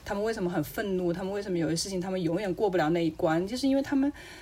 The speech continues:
从自己的历史去看的话，他们有些事情是过不了那一关的，他们是没有办法放下的。然后，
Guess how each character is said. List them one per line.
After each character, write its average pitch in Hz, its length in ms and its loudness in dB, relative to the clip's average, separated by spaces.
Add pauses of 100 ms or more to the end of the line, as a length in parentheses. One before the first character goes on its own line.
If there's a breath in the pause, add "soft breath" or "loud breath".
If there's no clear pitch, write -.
(160 loud breath)
从 214 220 -4
自 403 200 2
己 220 60 2
的 175 80 4
历 220 160 -2
史 - 160 -6
去 151 160 -8
看 185 300 -4
的 165 40 2
话， 170 200 -2
他 185 180 -10
们 214 260 -8
有 185 80 -2
些 165 120 -4
事 196 100 -4
情 254 100 -4
是 - 180 0
过 302 220 6
不 196 120 0
了 147 140 2
那 165 120 4
一 147 60 4
关 151 260 0
的， 151 140 -2
他 - 120 -10
们 220 80 -6
是 233 120 -4
没 196 80 -2
有 190 80 0
办 208 100 -2
法 170 60 -2
放 175 220 -2
下 165 200 -4
的。 - 160 -10 (720 loud breath)
然 170 160 -4
后， 185 220 0